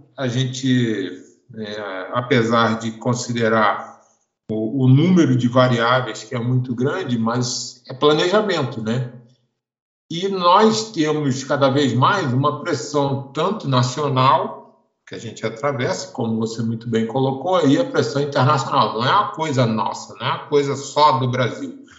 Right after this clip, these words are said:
A gente tem visto essa questão aí, principalmente, é, com,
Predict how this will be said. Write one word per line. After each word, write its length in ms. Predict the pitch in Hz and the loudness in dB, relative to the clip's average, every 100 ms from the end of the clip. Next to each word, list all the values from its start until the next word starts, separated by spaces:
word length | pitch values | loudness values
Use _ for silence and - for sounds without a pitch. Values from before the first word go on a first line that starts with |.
| - _ | -20 _
A 40 | 110 | -4
gente 280 | 131 - | -4 -2
tem 180 | - 254 | 0 2
visto 340 | 233 208 208 147 | 2 -2 -2 -6
essa 200 | 120 131 | -4 -6
questão 460 | 127 127 - 147 | -4 -4 -2 0
aí, 160 | 135 139 | 2 0
principalmente, 960 | - - - 139 127 151 - 175 - - _ _ - | -4 -10 0 0 2 -2 -6 -12 -14 -20 _ _ -6
é, 200 | 151 165 | -4 -4
com, 720 | - 156 151 175 185 - | -2 2 4 2 -2 -6